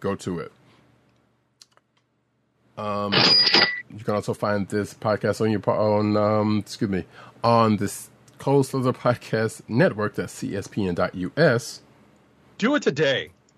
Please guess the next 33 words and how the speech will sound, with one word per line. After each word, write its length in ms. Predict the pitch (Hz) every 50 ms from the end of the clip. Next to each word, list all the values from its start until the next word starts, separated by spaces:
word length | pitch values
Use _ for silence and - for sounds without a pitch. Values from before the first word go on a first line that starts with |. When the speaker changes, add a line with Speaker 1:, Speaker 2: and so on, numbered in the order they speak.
| _ -
Speaker 1:
You 1160 | - - - - 101 95 - - - - - - - - - - - _ _ _ _ - -
can 60 | 85
also 160 | 87 - - -
find 220 | - 107 104 113
us 120 | 117 -
on 100 | 156 151
your 80 | 151 151
podcast 380 | 143 185 190 170 - 180 175 -
perusal 340 | - 170 170 165 175 160
place 320 | 147 - - 175 180 - -
of 220 | - 165 160 -
choice, 480 | - - - 196 185 139 107 - - -
whether 340 | - 127 170 202 190 180 175
it 100 | 160 170
be 240 | 185 180 170 147
Google 280 | 120 117 165 170 165 143
Play, 360 | - - 156 156 139 113 - -
Apple 200 | - 123 131 131
iTunes, 360 | 104 127 131 - - 113 98 170
A 100 | 95 98
K 200 | - 101 92 90
A 80 | 92
Apple 180 | 87 - 85 78
Podcasts, 640 | - - 135 123 107 - - 98 82 82 - - - - - - - -
Spotify, 540 | - 185 180 165 151 - 160 147 143 143 131 -
or 160 | 151 156 147
the 60 | 147
Cold 180 | - 139 123 -
Slither 180 | 123 113 110
Podcast 500 | 98 - 104 101 - - 113 101 95 -
Network's 440 | - 101 - - 92 95 95 - -
SoundCloud 680 | - - - - 90 95 90 - - 87 90 85 80
page. 580 | - - 90 78 67 - 50 55 - - - -